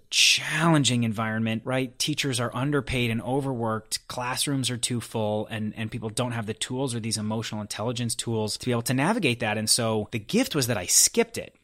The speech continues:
And one of the things that I see, particularly in, I, I, I watch it happen in middle school. Ken Robinson has one of the most popular ted Talks that's out there called Why, I think, How Schools Kill Creativity. And he talks about this phenomenon where, you know, if you go into an elementary school, if you go into a first grade class and you ask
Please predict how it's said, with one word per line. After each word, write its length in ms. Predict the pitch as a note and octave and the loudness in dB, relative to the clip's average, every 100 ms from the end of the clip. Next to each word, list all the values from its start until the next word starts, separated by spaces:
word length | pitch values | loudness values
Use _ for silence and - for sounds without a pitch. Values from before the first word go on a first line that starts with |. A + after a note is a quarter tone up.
| - | -8
And 100 | A#2 | -4
one 120 | D3+ | -2
of 60 | F3 | 0
the 60 | |
things 300 | C#3+ D3 B2+ | -2 -2 -2
that 240 | - G#2+ - | 0 -2 -4
I 120 | A2 | -6
see, 440 | A2+ - D3+ D3+ C3+ - | 4 4 6 2 0 -6
particularly 440 | B2+ - A#3+ E3+ | -2 -2 0 0
in, 100 | B2 B2 | 0 -6
I, 40 | |
I, 220 | B2+ C3 - | -6 -6 -4
I 80 | C3+ | -6
watch 320 | A#2+ E3+ G3 | -2 0 0
it 80 | D3 | -2
happen 300 | C3+ B2+ A2+ | -2 -2 -2
in 160 | G#2+ | -2
middle 160 | A2 A2 | -2 -2
school. 360 | - G#2 E2+ F2 | -2 -4 -8 -6
Ken 180 | - D3+ | 0 4
Robinson 380 | B2 B2+ A2+ A2+ | 6 4 2 -2
has 100 | G#2 | -2
one 80 | |
of 60 | G#2+ | -2
the 40 | |
most 140 | G#2 - | -2 -4
popular 340 | A2 G2+ G2+ | -4 -4 -6
ted 240 | F#2+ G#2+ G2+ | -6 -6 -4
Talks 300 | G#2+ F#2+ - | -6 -6 -6
that's 160 | G#2 | -6
out 140 | G2+ - | -8 -8
there 100 | G2+ | -12
called 300 | - G2 F#2+ | -8 -10 -6
Why, 320 | G#2 G#2 F2+ - | -6 -4 -8 -14
I 40 | A2 | -10
think, 140 | A2+ | -8
How 220 | - C3 | -2 0
Schools 360 | A#2+ - B2 A2 | 0 0 0 -2
Kill 280 | - - G#2+ | -2 -4 -4
Creativity. 680 | - A2 G2+ - A#2+ D#3+ F3 | -4 -4 -2 -4 0 0 0
And 100 | A#2 | -4
he 60 | C3+ | 0
talks 280 | B2 B2 | 0 0
about 200 | A2+ A2 | 0 -2
this 120 | A2 - | -2 -4
phenomenon 640 | A2 G#2+ A2+ A#2+ A2 G#2+ | -2 -2 0 0 0 0
where, 180 | A2 G#2+ | -2 -4
you 160 | A2 | -4
know, 60 | A2+ | -4
if 100 | - | -4
you 60 | |
go 160 | G3+ B3 | -4 -2
into 160 | G3 D3+ | 0 0
an 60 | |
elementary 460 | C3 A2+ A2+ A#2 A2+ | 0 2 0 -2 -2
school, 500 | - - G2 F#2 F#2 | -2 -2 -6 -4 -6
if 60 | - | -4
you 80 | |
go 60 | F#3+ | 0
into 80 | C#3 | 0
a 40 | |
first 300 | - C#3 B2 | 0 0 2
grade 160 | B2 G#2+ | 0 -2
class 400 | - G#2+ G2 - | -2 -2 -2 -4
and 80 | A2 | -4
you 80 | |
ask 400 | A2+ A2+ A2+ - | -4 -6 -4 -4